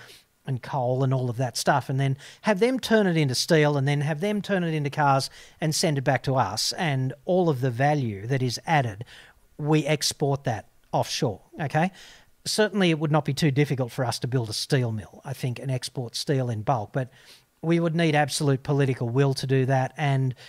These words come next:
we would need sort of rich dudes who were patriotic enough,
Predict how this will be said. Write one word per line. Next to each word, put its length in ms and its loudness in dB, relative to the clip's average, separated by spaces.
we 140 4
would 120 0
need 220 2
sort 200 2
of 120 -2
rich 240 0
dudes 420 2
who 140 2
were 80 2
patriotic 760 2
enough, 460 -4